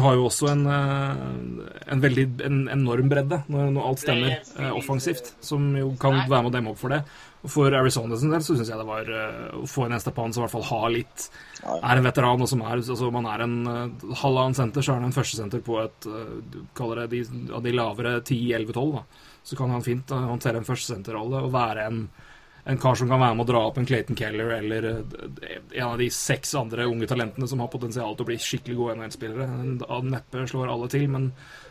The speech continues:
Speaker 1: det, man, de trengte den, den spilleren der. Eh, jeg likte
Speaker 2: Ja,
Speaker 1: også
Speaker 2: ja.
Speaker 1: at de får det året med nye, med Ranta på en million, og se hva han er god for, og så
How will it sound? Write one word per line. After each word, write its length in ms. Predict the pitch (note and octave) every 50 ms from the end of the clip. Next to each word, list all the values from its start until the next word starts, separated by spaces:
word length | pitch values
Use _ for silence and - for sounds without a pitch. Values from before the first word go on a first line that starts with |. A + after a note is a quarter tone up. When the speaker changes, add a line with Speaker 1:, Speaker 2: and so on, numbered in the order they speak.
| - _ - -
Speaker 1:
det, 160 | - C3+ C#3 C3
man, 180 | C#3 C3+ -
de 120 | C3+ C#3 C3+
trengte 440 | - E3+ D#3 B2 G#2+ F#3+ - D3+
den, 300 | C#3+ C#3 C#3+ D3 D3 C#3+
den 160 | C#3 C#3 C#3 C#3
spilleren 320 | - C#3+ C3+ C3+ C#3 C#3+
der. 220 | D#3 E3+ E3 C#3 - D3+
Eh, 380 | D3 D3 C#3+ C#3 C3+ C3+ C3+ C#3
jeg 60 | C#3 C#3+
likte 140 | C#3+ C#3 -
Speaker 2:
Ja, 100 | G#2 F2+
Speaker 1:
også 140 | F2+ F#2 F#2
Speaker 2:
ja. 40 | -
Speaker 1:
at 100 | C3 -
de 400 | C#3+ C#3 C3+ C3 C3+ C3+ C3+ C3 B2+ B2+
får 280 | - - B2+ A#2+ A#2+
det 120 | A#2+ A#2 A#2+
året 280 | A#2+ A#2 G#2+ A2+ A#2
med 120 | B2 A#2+ A#2+
nye, 260 | A#2+ A2+ A2+ A#2 A#2
med 1000 | A#2+ A#2+ A#2+ A#2+ A#2 A#2 A#2 A#2 A#2+ B2 A#2+ B2 B2 A#2+ B2 A#2+ A#2+ B2 B2 C#3+ D3 - - - - -
Ranta 420 | C3 A#2 A2+ A2+ - - - D3 C3+ -
på 180 | - C3+ C3+ C3
en 160 | C3 C3+ C3+
million, 300 | C3+ C3 B2+ C3 D3 D3
og 260 | C#3+ C#3+ C#3 C#3 C#3
se 140 | C3+ - C#3
hva 160 | B2+ B2+ B2 A#2+
han 100 | B2+ B2+
er 60 | B2+ B2
god 100 | C3 D3
for, 200 | C#3+ - A3 A3
og 80 | G3+ E3
så 280 | E3+ E3 D#3+ E3 D#3